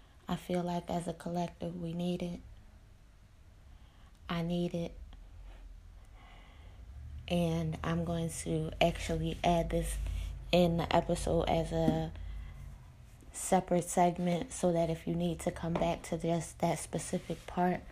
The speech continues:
you can do so whenever you want. I want us to do some meditation,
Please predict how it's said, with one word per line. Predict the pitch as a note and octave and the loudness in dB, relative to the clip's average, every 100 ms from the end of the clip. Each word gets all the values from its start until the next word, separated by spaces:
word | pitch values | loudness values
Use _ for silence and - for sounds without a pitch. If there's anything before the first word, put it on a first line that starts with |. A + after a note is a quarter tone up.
| - - - - - - - - - - - - - - - - - - - - | -16 -18 -18 -20 -18 -18 -18 -18 -18 -20 -20 -20 -20 -18 -18 -18 -20 -20 -12 -2
you | F3 | -2
can | E3+ D#3+ | 0 2
do | F3+ F3 | 4 4
so | - F3 | 4 2
whenever | F3 E3+ E3+ E3+ E3 | 4 2 0 -2 -2
you | D#3+ D#3 | -2 -2
want. | E3+ F3+ F3+ - - - - - - - - - - - - - - - - - - - | 2 4 4 2 -8 -20 -20 -18 -18 -18 -20 -20 -20 -20 -20 -20 -20 -20 -20 -18 -18 -18
I | - - - - - - | -20 -20 -20 -20 -20 -6
want | F3 E3+ | -2 -2
us | - | -2
to | - | -4
do | D#3+ F3 D#3+ | 0 0 0
some | - E3+ E3 E3 D#3+ - - - - - - - - | -2 -2 -2 -2 -6 -10 -18 -20 -20 -14 -14 -14 -6
meditation, | F3+ F3 E3+ - F3+ F3 - F#3 F3 | -2 0 0 0 2 2 0 -2 -2